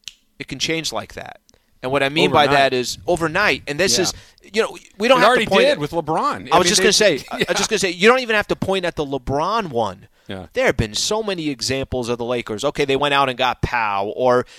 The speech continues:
Speaker 1: Shaquille O'Neal, Jerry West goes and bring there, this
Speaker 2: Kareem.
Speaker 1: Kareem,
Speaker 2: Ka-,
Speaker 1: right? You
Speaker 2: Kareem.
Speaker 1: trade from the Milwaukee
Speaker 2: Yeah.
Speaker 1: Bucks.
Speaker 2: <laughs>
Speaker 1: There, there are, there are,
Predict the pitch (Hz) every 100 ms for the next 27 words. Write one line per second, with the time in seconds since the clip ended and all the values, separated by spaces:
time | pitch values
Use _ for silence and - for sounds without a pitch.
0 | - - 175 - 180 180 156 143 151 143
1 | 131 135 139 127 131 - 135 120 127 123
2 | - - _ 214 190 185 180 226 254 190
3 | 98 _ _ _ - 196 208 269 254 240
4 | - - 262 226 285 302 214 214 214 214
5 | 196 190 196 190 170 202 254 185 120 175
6 | - 226 - _ _ _ - 190 151 190
7 | 208 180 165 160 - 143 156 147 135 139